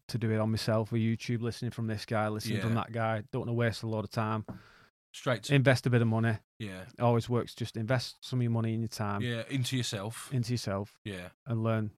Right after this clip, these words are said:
Speaker 1: learn from somebody who's doing what, what you want to do.
Speaker 2: Yeah, yeah, yeah.
Speaker 1: And, and he's, exactly, and from bricklayer to, to
Speaker 2: Yeah, well, he's
Speaker 1: property
Speaker 2: done
Speaker 1: developer.
Speaker 2: exactly what you, he's made that transition that you
Speaker 1: Yeah,
Speaker 2: now wanna make, hasn't he?
Speaker 1: exactly.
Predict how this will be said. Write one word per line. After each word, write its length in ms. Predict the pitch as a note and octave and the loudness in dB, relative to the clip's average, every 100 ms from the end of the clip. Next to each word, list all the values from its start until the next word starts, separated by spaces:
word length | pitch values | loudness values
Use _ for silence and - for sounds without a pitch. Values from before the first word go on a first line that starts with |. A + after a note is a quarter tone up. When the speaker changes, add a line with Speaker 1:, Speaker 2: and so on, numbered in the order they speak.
| - | -14
Speaker 1:
learn 300 | A#2+ A#2 A2 G#2+ | -4 0 0 0
from 160 | B2 | -2
somebody 320 | - A2+ G#2 | 0 -2 0
who's 120 | A2 - | 0 0
doing 400 | A#2 A2 G#2+ - _ | 2 2 2 -4 _
what, 180 | A2 F#2+ - | -4 -4 -4
what 220 | B2 G#2 | -6 -4
you 120 | G2 G#2 | -2 -2
want 200 | G2+ - | -2 -6
to 80 | G#2 | -4
do. 220 | G2+ G2+ - | -2 -2 -6
Speaker 2:
Yeah, 180 | G2+ F#2 | -10 -10
yeah, 140 | F2+ | -10
yeah. 180 | F2+ F2 | -8 -2
Speaker 1:
And, 140 | A2+ - | -2 -2
and 160 | G#2+ | -6
he's, 120 | G2+ - _ _ - | -6 -10 _ _ -8
exactly, 440 | A2+ A#2 - G#2+ | 0 0 0 -4
and 140 | G2+ - | -4 -4
from 200 | A2+ F#2+ | -4 0
bricklayer 480 | A#2 - A2+ A2 G#2+ | -2 0 0 0 -2
to, 160 | - G2 | -4 -6
to 40 | - _ - | -6 _ -12
Speaker 2:
Yeah, 180 | G#2 G#2 | -6 0
well, 100 | A#2 | 0
he's 100 | A#2 | 2
Speaker 1:
property 40 | |
Speaker 2:
done 0 | |
Speaker 1:
developer. 200 | A2 A#2 | 2 2
Speaker 2:
exactly 380 | G#2 B2 A2+ A2+ | 2 0 -2 -6
what 160 | G#2 G#2 | -8 -6
you, 160 | G#2+ - - - | -8 -10 -16 -10
he's 180 | A#2 | -4
made 220 | A#2 A2+ A2 | -2 -2 -4
that 140 | F#2 | -10
transition 560 | - G2 F2+ F#2+ - F#2 | -10 -10 -10 -12 -12 -12
that 120 | F2 | 0
you 80 | C3+ | 4
Speaker 1:
Yeah, 80 | G#2+ | 4
Speaker 2:
now 100 | F2+ | 0
wanna 240 | F#2 F2+ | -12 -10
make, 260 | G#2+ G2+ F2+ | -10 -10 -2
hasn't 40 | |
he? 60 | A#2+ | -2
Speaker 1:
exactly. 460 | A2 A#2+ F#2 A#2+ | 2 0 0 -4